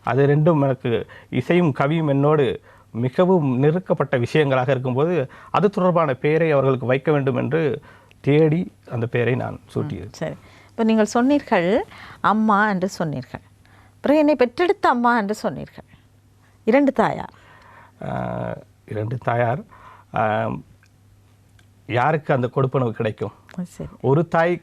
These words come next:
Speaker 1: கிடைப்பதற்கே
Speaker 2: கிருஷ்ணர்
Speaker 1: நாங்கள்
Speaker 2: வளர்ந்த மாதிரி.
Speaker 1: ஓ, ஒரு தாய் கிடைப்பதற்கே நாம் வரம் பெற்றிருக்க வேண்டும். எனக்கு இரண்டு தாய்.
Speaker 2: ம்.
Speaker 1: ஆகவே இருவரையும் நான் இரண்டு கண்களாகத்தான்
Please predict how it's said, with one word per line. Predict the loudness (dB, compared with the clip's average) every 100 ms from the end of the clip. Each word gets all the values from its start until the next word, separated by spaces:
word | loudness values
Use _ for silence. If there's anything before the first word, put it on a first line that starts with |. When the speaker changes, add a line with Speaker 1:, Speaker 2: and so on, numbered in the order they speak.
| 0
Speaker 1:
கிடைப்பதற்கே | 0 2 0 0 2
Speaker 2:
கிருஷ்ணர் | 2
Speaker 1:
நாங்கள் | 4 4
Speaker 2:
வளர்ந்த | 2 0 0 0
மாதிரி. | 0 0 -2
Speaker 1:
ஓ, | -4 -4 -2
ஒரு | -2 0
தாய் | 0 0 0
கிடைப்பதற்கே | -2 2 0 2 2
நாம் | 2 2
வரம் | 2 2
பெற்றிருக்க | 0 -2 -2 -2
வேண்டும். | -4 -8 -10 _ -20 -20 _ -4
எனக்கு | -2 -2 0 0 0 -2 -10 -20 -10
இரண்டு | -8 -2 2 4 2 -2
தாய். | -2 -4 -4 -14 -16
Speaker 2:
ம். | -16 -16 _ _ _ _ _ -12
Speaker 1:
ஆகவே | -8 -4 -2 0
இருவரையும் | 2 2 2 2 0 -2
நான் | -4 -6 -2
இரண்டு | 0 0 -2
கண்களாகத்தான் | -2 0 0 -2 -2 -4 -4